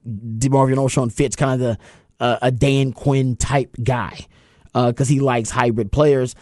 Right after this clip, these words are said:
But then Rojo, we've talked about it nauseam. Rojo would be a perfect Cowboy. We just talked about a lot of the mock drafts. Most of them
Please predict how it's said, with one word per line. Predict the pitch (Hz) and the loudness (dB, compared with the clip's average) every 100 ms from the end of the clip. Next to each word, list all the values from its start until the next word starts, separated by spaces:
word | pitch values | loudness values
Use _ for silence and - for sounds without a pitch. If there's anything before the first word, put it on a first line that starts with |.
| _ _ | _ _
But | 127 | -2
then | 123 165 | 2 4
Rojo, | 165 190 175 131 | 6 6 4 -2
we've | 135 | 0
talked | 139 135 | -2 0
about | 147 139 | 2 2
it | 139 | 4
nauseam. | 147 170 98 | 2 0 -2
Rojo | 92 127 123 139 | -2 0 2 4
would | 135 135 | 4 4
be | 143 | 2
a | 147 | 2
perfect | 147 160 170 - | 2 2 0 -4
Cowboy. | - 120 107 98 | -2 -2 0 -2
We | 104 | -2
just | 127 135 | -2 0
talked | 143 135 | 0 0
about | 143 143 135 - - | 0 0 0 -6 -2
a | 113 | 2
lot | 135 | 4
of | 143 | 4
the | 139 | 2
mock | 139 147 143 | 4 2 2
drafts. | - 160 151 107 | 2 4 4 2
Most | 135 190 185 | 4 4 2
of | 131 | -4
them | 127 135 | -4 -4